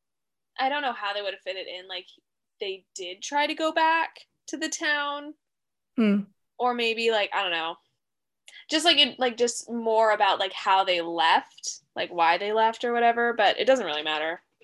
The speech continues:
Speaker 2: Yeah.
Speaker 1: I just, like, maybe, like, one of them was being accused of witchcraft, who knows, and that's why they were run out of town. But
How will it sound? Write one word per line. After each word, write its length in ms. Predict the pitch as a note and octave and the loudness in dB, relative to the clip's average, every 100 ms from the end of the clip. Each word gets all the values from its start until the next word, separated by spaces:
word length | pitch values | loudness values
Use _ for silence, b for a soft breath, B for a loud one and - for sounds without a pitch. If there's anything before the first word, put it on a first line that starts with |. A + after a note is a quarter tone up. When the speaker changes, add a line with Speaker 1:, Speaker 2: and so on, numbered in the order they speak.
| - | 0
Speaker 2:
Yeah. 260 | G#3+ G#3 G#3 _ _ _ _ _ _ - | 2 2 -4 _ _ _ _ _ _ 4
Speaker 1:
I 140 | A#3+ | 4
just, 200 | A#3 A#3 | 4 0
like, 300 | F#3+ E3+ E3 - _ _ _ _ _ - - _ - | -2 -2 -4 -12 _ _ _ _ _ -20 -20 _ -6
maybe, 280 | G3 G#3 G#3+ | -2 2 4
like, 240 | G3+ F#3 - | 4 2 -6
one 200 | F#3+ F3 | -8 -6
of 80 | D#3 | -6
them 160 | D#3 | -6
was 140 | A#3+ G#3 | -6 -8
being 180 | D#3+ | -8
accused 420 | D#3 - D#3+ D#3+ E3+ | -10 -10 -10 -8 -8
of 100 | F3 | -6
witchcraft, 600 | E3 - G3 F3 F3 - | -8 -8 -4 -2 -2 -6
who 100 | G#3 | -10
knows, 440 | G3 G#3 F#3 G3 | -8 -8 -8 -10
and 100 | G3 | -10
that's 180 | F#3+ - | -8 -6
why 80 | G3+ | -4
they 100 | G3 | -4
were 120 | G3 | -4
run 180 | G3 F#3 | -6 -4
out 160 | F#3+ | -8
of 60 | G3 | -8
town. 420 | - G3+ G3 A3 _ _ _ _ _ _ _ _ _ _ _ _ _ _ - - | -8 -6 -8 -10 _ _ _ _ _ _ _ _ _ _ _ _ _ _ -12 0
But 240 | G3 F3 | 0 0